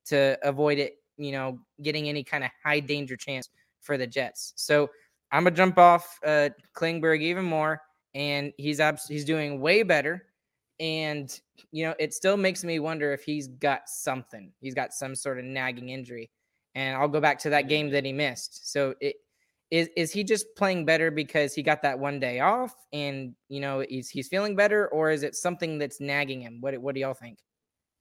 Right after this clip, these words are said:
Speaker 2: I think, honestly, I think the big thing is probably just the mental side of it still too. I mean, he hasn't
Speaker 1: More
Speaker 2: had to
Speaker 1: than, more than the
Speaker 2: deal
Speaker 1: physical.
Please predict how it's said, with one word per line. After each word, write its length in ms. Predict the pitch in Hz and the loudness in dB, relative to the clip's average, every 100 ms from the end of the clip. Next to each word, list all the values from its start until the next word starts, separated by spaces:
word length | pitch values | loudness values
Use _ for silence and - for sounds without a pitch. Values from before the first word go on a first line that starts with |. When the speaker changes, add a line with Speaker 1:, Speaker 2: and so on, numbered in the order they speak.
| _ _ _ _ _ _ _ _ _ 135 | _ _ _ _ _ _ _ _ _ -6
Speaker 2:
I 160 | 175 | -6
think, 260 | 202 175 131 - | -4 -8 -12 -6
honestly, 420 | 151 175 147 127 | -4 -4 -6 -8
I 60 | 143 | -6
think 160 | 185 | -8
the 80 | 139 | -10
big 260 | 110 147 139 | -6 -6 -6
thing 140 | 123 | -10
is 100 | 101 | -8
probably 420 | 143 127 104 98 _ _ _ | -6 -6 -6 -10 _ _ _
just 200 | 113 - | -16 -16
the 60 | 98 | -14
mental 280 | 107 104 95 | -14 -12 -10
side 220 | 98 92 | -8 -8
of 80 | 92 | -10
it 100 | 87 | -14
still 240 | 104 95 | -12 -12
too. 320 | - 98 92 _ _ _ _ | -10 -12 -12 _ _ _ _
I 100 | 113 | -10
mean, 140 | 120 135 | -6 -2
he 120 | 151 | 2
hasn't 200 | 170 143 | 2 2
Speaker 1:
More 80 | 147 | 2
Speaker 2:
had 100 | 143 | 2
to 140 | 143 | 0
Speaker 1:
than, 80 | 143 | 2
more 140 | 156 | 4
than 140 | 151 131 | 4 0
the 60 | |
Speaker 2:
deal 40 | 120 | -2
Speaker 1:
physical. 500 | 139 131 135 135 | -4 -6 -6 -6